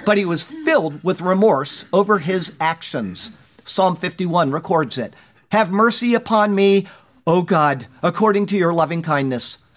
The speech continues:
According to the multitude of your tender mercies, blot out my transgressions. Wash me thoroughly from my iniquity and cleanse me from my sin.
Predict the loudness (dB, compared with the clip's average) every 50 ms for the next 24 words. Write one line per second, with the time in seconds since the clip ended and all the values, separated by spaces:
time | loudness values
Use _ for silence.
0 | -4 -4 -2 0 2 2 2 2 0 0 0 0 0 2 2 2 2 2 2 2
1 | 0 -2 0 2 2 2 0 -2 -2 -4 -4 -4 -2 -2 0 0 0 0 -2 0
2 | 0 -2 -2 -2 -2 -4 -4 -4 -4 -6 -8 -12 _ -4 0 0 0 0 0 -2
3 | -2 0 0 0 0 -2 -6 -12 _ _ _ -6 -2 0 0 0 0 -2 -4 -4
4 | -4 -4 -4 -4 -2 -2 -2 -2 -4 -4 -4 -4 -4 -6 -8 -10 _ _ _ _
5 | _ _ 0 2 2 2 2 0 -2 0 0 0 0 0 2 4 4 4 4 4
6 | 2 0 0 0 -2 0 2 2 0 0 0 -2 -2 -2 -2 -2 -2 0 0 0
7 | 0 0 -2 -4 -6 -2 0 0 2 2 0 -2 -4 -4 -2 0 0 0 0 -2
8 | -4 -2 -2 -2 -2 -2 0 0 2 2 2 2 0 -4 -6 -6 -4 -4 0 0
9 | 0 0 0 -2 -4